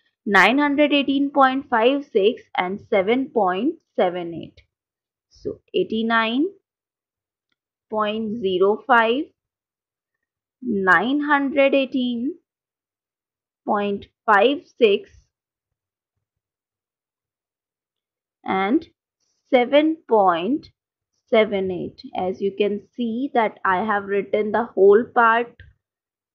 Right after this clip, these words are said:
together and the decimal part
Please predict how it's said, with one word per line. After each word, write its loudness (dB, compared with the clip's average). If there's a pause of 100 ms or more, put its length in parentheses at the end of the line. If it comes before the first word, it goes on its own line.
(600)
together 4 (140)
and 2
the 4
decimal 2
part 2